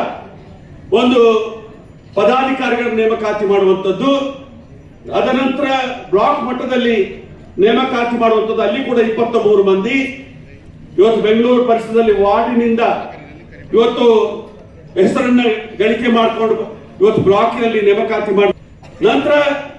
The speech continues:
ಪ್ರತಿ ಒಂದು ಬೂತಿನಿಂದ ಕೂಡ ನೇಮಕಾತಿ ಮಾಡಿಕೊಂಡು ವಾರ್ಡ್ ಕಮಿಟಿಯನ್ನು ಕೂಡ ಮಾಡಬೇಕು ಅನ್ನುವಂಥ ಕಾರ್ಯಕ್ರಮ ಹಮ್ಮಿಕೊಂಡಿದ್ದೇವೆ.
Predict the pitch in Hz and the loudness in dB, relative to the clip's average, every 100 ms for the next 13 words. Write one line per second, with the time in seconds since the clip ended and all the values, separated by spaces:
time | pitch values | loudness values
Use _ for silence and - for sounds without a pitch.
0 | - - - - 214 247 294 330 311 285 | -20 -20 -20 -6 -2 0 2 2 2 2
1 | 277 - 240 311 320 302 277 277 247 254 | 2 0 2 2 2 0 0 0 -2 -4
2 | 240 233 233 233 226 226 226 220 226 220 | -2 -2 -2 -2 -2 0 -2 0 0 2
3 | 190 226 233 202 226 220 220 196 202 196 | 2 2 0 -2 -2 -2 0 0 0 2
4 | 190 185 190 190 180 175 190 180 175 175 | 2 2 0 2 2 4 0 0 0 2
5 | 175 170 - 175 170 147 117 - - | 2 2 2 2 2 2 -2 -4 -14